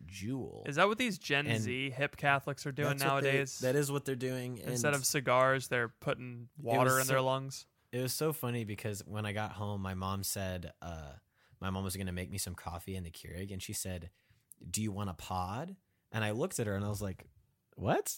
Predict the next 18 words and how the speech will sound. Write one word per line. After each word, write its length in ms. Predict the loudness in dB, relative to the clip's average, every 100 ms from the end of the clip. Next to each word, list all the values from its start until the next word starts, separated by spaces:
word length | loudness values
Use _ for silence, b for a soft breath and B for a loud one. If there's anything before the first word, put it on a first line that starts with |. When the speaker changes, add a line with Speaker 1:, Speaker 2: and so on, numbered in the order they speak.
| -8
Speaker 1:
<laughs> 640 | -12 -12 -8 -8 -8 -6
I 40 | 0
thought 180 | 2 2
she 60 |
was 100 | 2
offering 340 | 4 2 4 2
me 120 | 4
a 40 |
Juul 340 | 2 2 0 4
pod 420 | 4 2 -6 -8 -10
to 100 | -8
put 280 | 0 0 0 -2
in 100 | 0
my, 300 | 2 4 4 4 2
Speaker 2:
<laughs> 580 | 2 2 -2 -2 -2
Speaker 1:
my 140 | 0 0
vape 400 | 2 0 0 0
pen, 360 | 0 0 -2